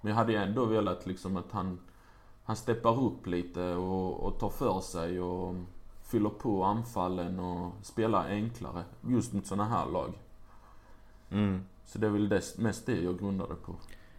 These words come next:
Speaker 2: Om vi tar tempot i matchen då, för du var inne på att vi är lite sega och våra passningar, eh, är väldigt, ja, det tar tid liksom.
Speaker 1: Mm.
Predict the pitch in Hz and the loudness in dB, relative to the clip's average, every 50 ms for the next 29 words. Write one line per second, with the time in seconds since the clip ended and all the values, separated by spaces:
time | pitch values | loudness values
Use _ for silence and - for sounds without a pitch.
0 | - - - - - - - - - - - - - - - 147 156 147 151 147 | -14 -14 -12 -12 -14 -14 -14 -14 -16 -16 -16 -16 -2 6 6 8 10 10 10 12
1 | 175 165 - - - 165 156 151 139 143 143 139 160 160 170 170 151 - - - | 12 10 12 12 10 10 10 10 8 6 6 6 8 10 10 10 10 8 6 6
2 | 110 104 101 101 101 - - 110 117 117 127 135 135 131 127 117 - - 117 107 | 6 8 8 8 8 6 4 4 6 8 10 10 10 10 8 6 10 10 10 10
3 | 104 110 117 113 110 113 110 - 113 104 - - 127 120 117 117 117 113 110 110 | 12 12 12 12 12 10 8 6 4 2 4 8 10 12 12 12 12 12 12 12
4 | 107 107 104 107 107 107 - 120 113 113 - - 117 110 107 104 101 101 98 101 | 12 12 12 12 12 12 10 8 8 8 6 4 8 10 10 10 10 10 8 8
5 | 101 101 101 101 101 95 85 92 101 98 101 101 104 104 101 - - - - 82 | 6 8 8 8 6 6 8 6 8 8 8 8 8 6 4 2 2 0 2 4
6 | 80 90 87 101 104 101 107 107 - 117 - - 135 120 104 87 92 92 - - | 8 10 10 10 10 8 6 8 8 6 8 10 8 8 10 8 6 4 6 6
7 | 90 82 85 98 101 101 | 6 6 6 4 0 -4